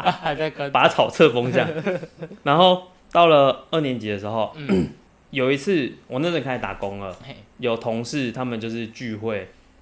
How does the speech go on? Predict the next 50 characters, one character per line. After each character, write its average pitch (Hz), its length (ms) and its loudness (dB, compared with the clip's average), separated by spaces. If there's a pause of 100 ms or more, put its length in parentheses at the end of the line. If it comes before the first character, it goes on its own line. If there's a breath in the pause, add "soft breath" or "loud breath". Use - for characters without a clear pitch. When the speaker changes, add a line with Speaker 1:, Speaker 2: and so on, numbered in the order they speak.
Speaker 2:
下 135 300 -2
午 107 100 -4
的 101 140 -6
时 110 80 -6
候 117 100 0
先 113 120 -8
去 117 120 -8
唱 104 300 -12
歌， 92 320 -14
然 104 100 -12
后 117 180 -4
晚 95 180 -8
上 117 200 -8
的 101 60 -10
时 104 80 -12
候 104 240 -6 (200 loud breath)
要 110 120 -6
去 107 100 -6
吃 101 160 -14
饭。 95 240 -8
啊， 151 140 -6
他 175 100 -4
们 156 140 -4
都 131 180 0
已 104 40 -6
经 110 300 -8
大 101 220 -6
学， - 320 -16
或 120 140 -6
者 107 40 -8
是 117 200 -10
年 107 160 -8
纪 117 100 -14
比 117 80 -10
我 98 80 -6
大 95 240 -12
一 95 60 -12
些， - 360 -14
Speaker 1:
嘿。 127 160 -16 (160)
Speaker 2:
他 131 120 -2
们 123 280 -2 (200)
就 135 80 -6
是 131 100 -6
对 139 80 -4
翘 139 180 -4
课 127 120 -2
这 123 80 -2
件 117 100 -4
事 117 140 -6
情 95 240 -12